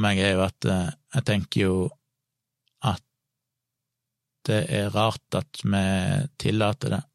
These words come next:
Jeg er for religionsfrihet, men når religionsfriheten helt åpenbart må bryte med norske lover, jeg mener, hvis du er en mor,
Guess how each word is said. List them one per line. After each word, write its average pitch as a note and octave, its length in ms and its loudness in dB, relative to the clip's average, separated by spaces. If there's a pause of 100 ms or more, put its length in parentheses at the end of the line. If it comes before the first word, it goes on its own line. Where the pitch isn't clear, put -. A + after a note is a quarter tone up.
(880)
Jeg A2+ 160 0
er A#2+ 80 2
for B2+ 320 2
religionsfrihet, G2+ 1120 2 (160)
men G#2+ 160 2
når G2+ 140 0
religionsfriheten G2 1080 2 (1080)
helt A#2+ 220 0
åpenbart G#2 460 2
må F2+ 200 0
bryte G#2 320 0
med G2 120 0
norske G2 300 0
lover, G#2+ 540 2
jeg G#2 80 -2
mener, G#2 240 0
hvis A2 220 0
du G2+ 100 -2
er G2 140 2
en G2 100 0
mor, G#2 280 2